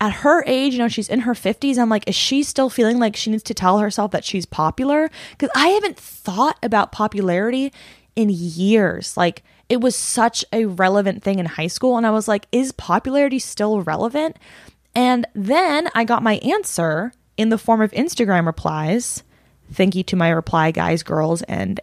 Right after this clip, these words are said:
N Bs. Um, multiple people replied back and was like, "Oop, popular jumped out. Popular got me.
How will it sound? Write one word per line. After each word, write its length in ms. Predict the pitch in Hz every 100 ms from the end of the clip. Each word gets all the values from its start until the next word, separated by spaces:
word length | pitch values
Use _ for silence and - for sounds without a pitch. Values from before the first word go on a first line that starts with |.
| -
N 200 | 165 170
Bs. 580 | 196 208 - 269 - - _ - - _ _
Um, 480 | 190 175 165 165 165 - _ _ _ _ _ _ _ - _
multiple 440 | 220 220 247 269 269
people 300 | 240 240 220
replied 400 | 196 - 180 180
back 220 | 180 180
and 80 | 175
was 100 | 160
like, 120 | 165
"Oop, 200 | 247 - _ _ _
popular 440 | - 175 175 165
jumped 280 | 165 170 165
out. 240 | 165 160 -
Popular 440 | 170 170 170 165
got 220 | 165 160
me. 240 | 165 160